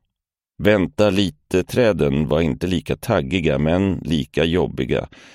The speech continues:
Tunna slingerväxter med hakar dinglade från grenarna, fångade, snärjde och hindrade den oförsiktige.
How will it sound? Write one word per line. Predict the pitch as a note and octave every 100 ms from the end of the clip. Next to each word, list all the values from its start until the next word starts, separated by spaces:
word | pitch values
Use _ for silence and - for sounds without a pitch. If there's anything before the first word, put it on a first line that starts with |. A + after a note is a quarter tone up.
| - _ -
Tunna | G#2 F#2 F2+ F2+
slingerväxter | - G2+ F#2+ C#2+ C#2+ D2 D2+ - - - C#2
med | C#2
hakar | C2+ F2 C#2 - - D2+
dinglade | A#1+ C#2+ D2+ B1+ B1+ B1+ C2+
från | B1+ C#2
grenarna, | C#2+ D#2+ A1 G#1 G#1+ - - -
fångade, | - G2+ F#2+ D#2+ D#2 D2+ E2 D#2
snärjde | - F#2 F2+ C#2 C2 C#2 C#2
och | - F2+
hindrade | F2+ F2 B1+ C2 D2 D2
den | C#2+ C2+ A#1+
oförsiktige. | F#2 B1 A#1 - - - G1+ A1